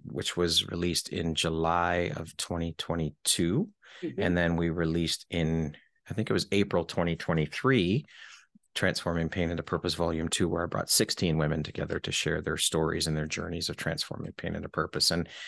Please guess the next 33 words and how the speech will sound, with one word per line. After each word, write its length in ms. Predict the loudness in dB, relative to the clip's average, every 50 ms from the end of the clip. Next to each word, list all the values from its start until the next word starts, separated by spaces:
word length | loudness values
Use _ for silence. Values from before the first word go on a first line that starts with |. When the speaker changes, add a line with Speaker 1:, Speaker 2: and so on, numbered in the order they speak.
| -14 -2
Speaker 1:
you 100 | 0 2
know, 220 | 4 4 4 2 2
honestly, 480 | 0 -2 0 0 0 0 0 0 -2 -2
to 120 | 0 0 4
see 600 | 4 6 6 4 4 4 4 4 4 4 2 -2 -12 _ _ _ -20 -20 -20 -20 _ _ _
these 240 | 4 6 6 6 4
women 420 | 4 4 4 6 4 4 2 0
come 260 | -2 -4 -4 -4 -4
together 640 | -4 -6 -6 -2 0 0 0 2 2 0 0 0 -4 -8 -16 _ _ -20 -20 -20 -20 -20 _ _ -2
and 480 | 0 2 4 4 4 4 2 2 -2 -6 _ _ _ _ _ _ _ _ _ _
form 560 | -2 0 0 2 4 4 6 6 6 6 6 6
those 220 | 6 4 4 2
bonds 500 | 2 0 0 2 4 4 4 4 4 2
with 200 | 0 -4 -2 -2
each 200 | -2 -2 0 0
other 360 | 0 0 0 -2 -6 -6 -10 _ _ _ _
Speaker 2:
Mm-hmm. 400 | -4 -4 -4 -2 -2 -2 0 0
Speaker 1:
and 320 | 0 0 0 0 -2 -2 -2
connect 580 | -2 0 0 2 2 2 2 2 0 0 0
with 140 | -2 0 2
one 160 | 2 2 4
another 340 | 4 2 2 2 2 0 0
and 160 | 0 0 -2
create 640 | -2 -4 -4 -4 -4 -2 0 2 2 2 0 -2 -2
these 260 | -2 0 2 2 2
families 800 | 0 0 -2 -2 0 2 2 2 4 2 2 2 0 0 0 0
in 220 | 0 2 0 0
both 340 | 0 2 0 0 0 0 -2
of 80 | -2 -2
the 60 | -4
books 420 | -2 0 0 0 0 0 -2 -4
was 160 | -2 -2 -2
just 460 | 0 0 0 0 0 0 -2 -4 -6